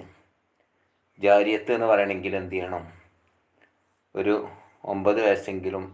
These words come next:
പ്രായപൂർത്തിൻ്റെ എല്ലാ അടയാളങ്ങളൊക്കെ അടുക്കുന്ന ഒരു സമയത്താവണം എന്ന് പറഞ്ഞുകൊണ്ട് ന്യായീകരിക്കുമ്പോൾ ഇത് അറബി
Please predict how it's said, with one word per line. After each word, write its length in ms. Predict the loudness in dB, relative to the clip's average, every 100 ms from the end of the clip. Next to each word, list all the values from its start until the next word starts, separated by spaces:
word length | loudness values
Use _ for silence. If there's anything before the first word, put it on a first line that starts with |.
| -2
പ്രായപൂർത്തിൻ്റെ 640 | 2 2 0 -6 -6 -4
എല്ലാ 180 | 0 2
അടയാളങ്ങളൊക്കെ 760 | 2 0 -2 -2 -2 -2 0 -2
അടുക്കുന്ന 400 | -4 -8 -10 -10
ഒരു 80 | -6
സമയത്താവണം 680 | -6 -6 -8 -6 -6 -6 -12 -18 _ _ _ _ _ -4
എന്ന് 300 | -2 2 4
പറഞ്ഞുകൊണ്ട് 480 | 4 4 -2 -2 -4
ന്യായീകരിക്കുമ്പോൾ 840 | -4 -4 -6 -8 -10 -10 -14 -16 -18 -20 _ _ _ _ -8 -4
ഇത് 180 | -2 -2 -2 -2
അറബി 320 | 0 0 -2